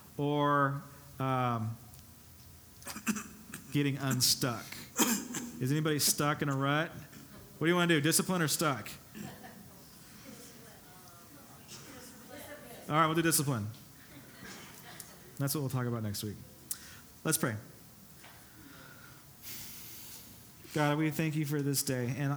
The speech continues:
I, I pray for everyone here who is, who's struggling with,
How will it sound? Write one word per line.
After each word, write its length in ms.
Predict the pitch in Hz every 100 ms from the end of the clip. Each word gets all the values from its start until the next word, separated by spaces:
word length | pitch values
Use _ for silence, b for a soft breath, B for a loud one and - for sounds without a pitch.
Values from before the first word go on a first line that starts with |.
| -
I, 220 | 147 147 147 151
I 40 | 147
pray 220 | - 180 175
for 180 | 160
everyone 320 | 156 151 147 139
here 280 | 139 139
who 220 | 135 127 120
is, 240 | 117 156
who's 180 | 143 127
struggling 920 | 123 - - 151 151 151 151 151 151 147 B B B
with, 360 | 127 127 123